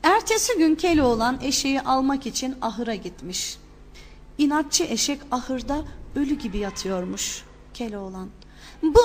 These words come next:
eşek ölmüş, artık bir şey yiyemez." diyerek eşeğin önündeki samanları, arpaları almış. Dışarı çıkarken, "Şuna bir mezar kazayım, burada ölüp kokmasın."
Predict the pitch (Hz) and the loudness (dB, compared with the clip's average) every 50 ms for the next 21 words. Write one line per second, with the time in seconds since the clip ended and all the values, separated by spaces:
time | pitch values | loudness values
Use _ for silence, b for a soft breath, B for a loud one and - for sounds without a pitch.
0 | 466 - - 392 427 440 - - - - 440 415 415 - - - 370 370 403 415 | 6 4 2 4 4 6 6 6 6 6 4 2 0 -4 -6 0 2 4 6 6
1 | 415 415 415 415 381 311 - - - B B B B - 392 403 403 - - - | 4 4 4 4 4 4 4 2 -2 B B B B 6 6 6 6 6 2 0
2 | 440 - - - 359 427 415 403 - - - - 415 415 415 392 381 403 415 427 | 0 0 0 0 2 4 6 6 6 6 6 6 4 4 2 4 4 4 4 4
3 | 466 480 381 302 269 233 - - - - - - - - - - - - - - | 4 4 4 4 4 2 0 -4 -8 -8 -10 -16 -20 -20 -20 -20 -20 -20 -20 -20
4 | - - - 320 330 294 254 233 208 233 277 339 - - - B B B B B | -20 -4 2 4 4 6 4 2 2 2 0 0 -2 -6 -16 B B B B B
5 | - 320 349 320 - - 359 370 392 349 - 262 269 254 269 262 254 262 262 254 | -2 0 2 2 2 2 2 2 2 0 2 2 2 2 2 2 0 -2 -4 -4
6 | - 262 247 - - 277 277 262 254 240 233 220 220 214 226 247 311 359 B B | -6 -8 -8 -4 -4 -2 0 2 2 2 0 0 0 0 0 -2 -4 -4 B B
7 | B B - - - 285 294 285 - 262 240 226 220 220 262 - - 226 208 208 | B B -8 -4 -2 -2 0 4 4 4 4 2 -2 -4 -4 -2 -2 -2 -2 -2
8 | 202 190 202 - - - - - - - - - B B B B B B 285 285 | -4 -6 -6 -4 -4 -4 -6 -8 -12 -18 -20 -20 B B B B B B -2 0
9 | - - 294 277 277 277 - - - - 269 262 247 254 - 226 208 202 208 B | 0 0 0 -2 -2 -2 -4 -4 -2 0 0 0 0 -2 -4 -6 -6 -6 -8 B
10 | B B B B - - - 480 466 427 415 415 381 370 370 392 427 415 339 392 | B B B B 2 4 4 4 4 4 4 4 4 6 6 6 6 8 6 2
11 | 392 381 392 392 359 320 403 415 403 403 - - - 320 285 269 240 269 285 277 | 2 4 4 4 4 4 6 6 6 6 4 -2 -2 0 0 0 0 0 2 2
12 | 269 269 269 262 B B B - 302 359 381 339 339 294 247 330 311 330 - 311 | 4 4 2 2 B B B 2 4 6 8 8 6 6 6 4 2 4 4 2
13 | 302 285 320 277 - - - - 320 - - 254 233 214 214 - - - 214 208 | 2 2 2 0 -2 2 2 2 2 2 -2 -4 -4 -4 -4 -6 -6 -8 -8 -10